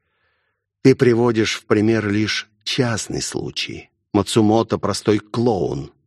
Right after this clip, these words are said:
Он прячется за спиной господина Навоки, с которым я в очень теплых отношениях. Знаешь ли, сми — это очень хороший и мощный рычаг давления,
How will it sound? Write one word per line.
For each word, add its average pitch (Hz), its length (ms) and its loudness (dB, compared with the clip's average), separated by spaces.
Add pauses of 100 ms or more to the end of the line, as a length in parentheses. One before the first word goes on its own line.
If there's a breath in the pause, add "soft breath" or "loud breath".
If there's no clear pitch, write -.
(160)
Он 117 200 4
прячется 104 580 -2
за 95 160 -2
спиной 110 440 0
господина 95 640 -2
Навоки, 92 720 -2 (300 soft breath)
с - 120 -10
которым 101 420 4
я 90 160 0
в 90 100 -4
очень - 340 -2
теплых 67 460 -4
отношениях. 69 880 -6 (300)
Знаешь 113 420 2
ли, - 220 -4 (600)
сми — 175 440 2
это 127 300 -2
очень 135 320 0
хороший 127 560 0
и 127 160 2
мощный 117 440 2
рычаг 113 480 -2
давления, 101 880 -2